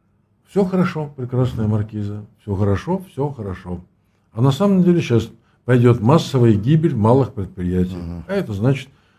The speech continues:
Speaker 1: повысится безработица, люди будут без работы, семьи будут без денег. Ну, кому это надо? Зато олигархам будет хорошо. Им всё сделали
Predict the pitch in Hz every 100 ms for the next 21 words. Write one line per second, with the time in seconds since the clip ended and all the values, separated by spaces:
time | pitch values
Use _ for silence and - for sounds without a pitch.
0 | _ _ 135 202 - - 87 90 90 90
1 | 139 180 - 147 - 143 143 - _ _
2 | _ _ _ - 90 127 196 165 156 160
3 | 156 139 135 135 135 131 139 127 127 123
4 | 110 73 - - 147 170 151 139 143 139
5 | 135 120 131 113 123 127 123 120 - _
6 | _ _ - 240 - - 170 110 92 92
7 | 90 80 85 - 147 156 208 180 180 165
8 | 156 147 143 - 131 120 - - _ _
9 | _ _ - 156 151 147 120 113 127 113